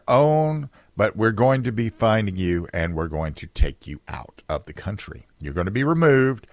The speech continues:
from the country 'cause this is our country. We get to decide who's coming in and who's not coming in.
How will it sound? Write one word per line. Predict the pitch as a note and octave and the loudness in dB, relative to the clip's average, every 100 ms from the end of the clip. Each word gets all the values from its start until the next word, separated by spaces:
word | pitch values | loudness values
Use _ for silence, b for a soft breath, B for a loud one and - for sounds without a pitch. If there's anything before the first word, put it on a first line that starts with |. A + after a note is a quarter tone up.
| b b - | b b -2
from | A2 A#2 | -2 -2
the | |
country | - A2+ F#2 D2 | -2 -4 -4 -8
'cause | F2 E2+ | -8 -4
this | A#2 | -6
is | D#3 F#3 | 2 6
our | F#3+ | 6
country. | F#3+ F3+ E3+ E3+ D#3+ b b | 6 0 2 0 0 b b
We | C#3 F3 | 4 8
get | A#3 | 8
to | A3+ | 6
decide | G#3 - G#3+ G3 F3+ | 0 8 10 12 10
who's | G3 | 6
coming | - G3 G3 | 8 8 8
in | F#3+ F3+ | 6 8
and | |
who's | D#3+ F3 | 6 8
not | F3 E3 | 6 6
coming | D3+ C#3+ | 6 6
in. | C3+ | 6